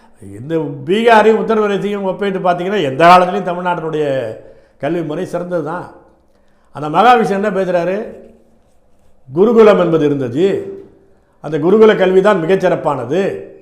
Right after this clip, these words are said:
இது என்ன இப்ப பேசுறாரா? இந்த, இந்த ச-, இந்த அசோக் நகர் பள்ளியில மட்டும் வந்து பேசுறாரா?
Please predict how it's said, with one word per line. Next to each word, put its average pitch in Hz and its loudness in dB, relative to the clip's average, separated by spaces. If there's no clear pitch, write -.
இது 156 -2
என்ன 233 4
இப்ப - 6
பேசுறாரா? 175 2
இந்த, 156 0
இந்த 156 -2
ச-, 143 2
இந்த 147 0
அசோக் 147 -2
நகர் 165 0
பள்ளியில 160 0
மட்டும் 151 -2
வந்து 139 -4
பேசுறாரா? 127 -4